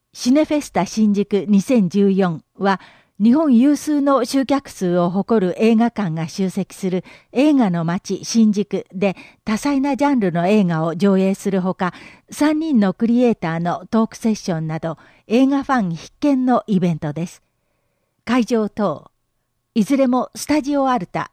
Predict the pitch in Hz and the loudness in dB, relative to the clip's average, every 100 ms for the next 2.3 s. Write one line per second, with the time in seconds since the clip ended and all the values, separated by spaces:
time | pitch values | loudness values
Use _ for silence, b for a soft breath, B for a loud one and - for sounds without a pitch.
0 | _ - 220 214 196 - 185 - - 240 | _ -6 0 2 0 -4 -8 -8 -4 -2
1 | 220 220 214 214 170 156 190 175 147 165 | 0 0 0 -2 -4 -4 -4 -4 -6 -8
2 | - 170 | -8 -8